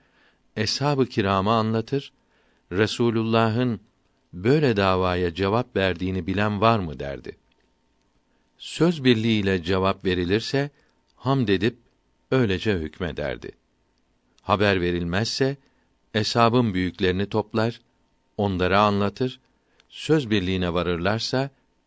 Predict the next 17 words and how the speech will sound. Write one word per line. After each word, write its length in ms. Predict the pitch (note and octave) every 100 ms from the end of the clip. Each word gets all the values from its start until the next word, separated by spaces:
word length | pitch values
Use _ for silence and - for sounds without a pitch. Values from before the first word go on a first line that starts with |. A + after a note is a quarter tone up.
| _ -
öylece 420 | B2 F#2+ E2 E2+
hükmederdi. 760 | D2 D#2 - D#2 C#2+ C#2 A#1+ G1+ _ _ _ _ _ _ _ _ _ _ _ _ _ _ _ -
Hazreti 500 | A2 A2 F#3+ G#3 A#2
Ömer 380 | G2+ G#2+ B2+
de, 200 | B2 B2+ B2+ _ _ _ _ _ _
Kadi 440 | - G#2+ F#2+ G#2+ G2
Şüreyh'e 640 | - G2 G2 F2+ G#2+ C#3+ - _ _ _ _ -
böyle 440 | D#2 E2+ C3+ C#3+
yapmasını, 840 | F2 D#2 - D#2 - - E2 A#2 C#3+ _ _ _ _ _
hiç 220 | F3+ -
cevap 460 | - A2+ G#2 F#2+ -
bulamazsa, 680 | G2+ A#2 B2 - - B2 - _ _ _ _ -
kendi 340 | B2 A#2+ B2+
içtihadı 680 | E3+ A2+ - A#2 G2+ G2+ G2+
ile 220 | B2+ F#2
hükmetmesini 800 | F#2 G2+ G#2+ F#2+ - F#2 - F2
emreylemişti. 920 | C#2+ D#2+ C#2 D2+ C#2 C#2+ B1 - C#2+